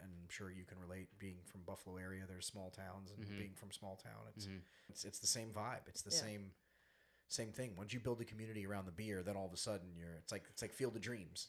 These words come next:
Speaker 1: you know?
Speaker 2: Mm-hmm.
Speaker 1: You're gonna
Speaker 3: Yeah.
Speaker 1: build this brewery,
Speaker 2: Yeah.
Speaker 1: they're gonna, people are gonna show up and sit
Speaker 2: Right.
Speaker 1: at the bar stool or sit at the, the table.
Speaker 3: Yeah.
Speaker 2: Mm-hmm.
Speaker 1: And that's what the community needs, is more stuff like that. And we've been talking about that. Even we were talking before the podcast, before we recorded, about how the town is so, like,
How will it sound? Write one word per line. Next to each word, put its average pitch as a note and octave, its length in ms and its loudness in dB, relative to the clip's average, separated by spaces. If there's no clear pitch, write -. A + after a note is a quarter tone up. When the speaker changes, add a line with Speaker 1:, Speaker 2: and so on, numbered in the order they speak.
Speaker 1:
you A2 100 -2
know? F#2 80 2
Speaker 2:
Mm-hmm. F#2+ 260 4
Speaker 1:
You're C#3 100 4
gonna D3+ 100 12
Speaker 3:
Yeah. - 40 10
Speaker 1:
build B2+ 140 10
this A2 140 4
brewery, C3 240 8
Speaker 2:
Yeah. G#2 80 8
Speaker 1:
they're A#2+ 140 8
gonna, A2 160 2
people C#3 180 6
are G#2+ 40 4
gonna G2+ 120 4
show G2 300 6
up F#2 200 4
and G2 120 0
sit F2 80 8
Speaker 2:
Right. D#2+ 80 6
Speaker 1:
at - 80 -2
the F2 80 -8
bar F#2 200 6
stool E2+ 320 0
or E2 60 -2
sit - 180 -2
at E2+ 120 -4
the, E2 160 -4
the E2+ 80 -8
table. F2 420 -4
Speaker 3:
Yeah. F2 200 2
Speaker 2:
Mm-hmm. - 540 -8
Speaker 1:
And F2 280 -2
that's G#2 200 -2
what E2 80 -10
the E2+ 40 -10
community E2+ 360 -2
needs, F2 280 -4
is D#2+ 120 -8
more E2 160 -4
stuff - 260 -2
like - 180 -6
that. - 140 -6
And - 80 -4
we've D3 120 4
been C3 100 6
talking G2+ 260 2
about F2+ 220 -2
that. F2+ 180 0
Even A2+ 240 2
we A2 160 -2
were G2+ 200 2
talking G2 400 4
before G2 280 2
the F#2 60 0
podcast, G2 580 2
before G2 240 -2
we E2+ 80 0
recorded, F#2 400 -2
about E2+ 220 -4
how G2 100 2
the E2+ 80 0
town F#2 320 -2
is E2+ 80 -2
so, F#2+ 180 2
like, F2 300 0